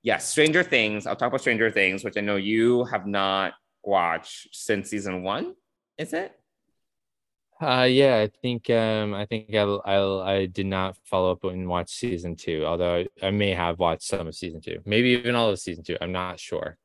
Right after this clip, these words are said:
Speaker 1: Okay, okay.
Speaker 2: I have no idea. I'd have to go back and, like, watch,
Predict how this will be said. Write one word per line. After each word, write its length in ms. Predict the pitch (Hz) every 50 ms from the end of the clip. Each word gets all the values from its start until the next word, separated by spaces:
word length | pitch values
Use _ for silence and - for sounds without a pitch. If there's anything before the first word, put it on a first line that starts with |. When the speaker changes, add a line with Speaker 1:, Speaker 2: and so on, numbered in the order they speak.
| _ _ -
Speaker 1:
Okay, 380 | 156 151 139 - 92 78 76 -
okay. 220 | 95 98 - - - - _ -
Speaker 2:
I 60 | 101
have 120 | 95 92
no 160 | 101 107 107 107
idea. 400 | 104 98 95 95 95 92 92 92
I'd 80 | 90
have 140 | 101 104 101
to 80 | - 110
go 120 | 98 104
back 320 | 92 101 92 92 95 - -
and, 200 | 95 90 90 87
like, 280 | 87 87 87 85 80 -
watch, 260 | 90 90 87 87 -